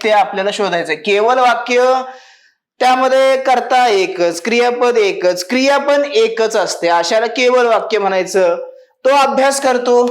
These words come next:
केवल वाक्य. तो खूप वेळ अभ्यास करतो, केवल वाक्य. तुझा अभ्यास झाला की मी येतो, की ने जोडलेलं आहे,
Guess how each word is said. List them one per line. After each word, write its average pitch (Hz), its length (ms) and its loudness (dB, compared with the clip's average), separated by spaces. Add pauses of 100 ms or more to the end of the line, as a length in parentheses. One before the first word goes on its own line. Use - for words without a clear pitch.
(160)
केवल 190 380 0
वाक्य. 190 340 2
तो 240 280 0
खूप 269 280 -2
वेळ 269 140 2
अभ्यास 240 380 0
करतो, 233 400 0
केवल 202 400 0
वाक्य. 196 460 0 (360)
तुझा 226 180 0
अभ्यास 269 380 2
झाला 247 500 0
की 277 800 -4 (500)
मी 254 340 -2
येतो, 165 260 -4 (380)
की 254 180 -2
ने 277 120 2
जोडलेलं 254 460 0
आहे, 233 320 0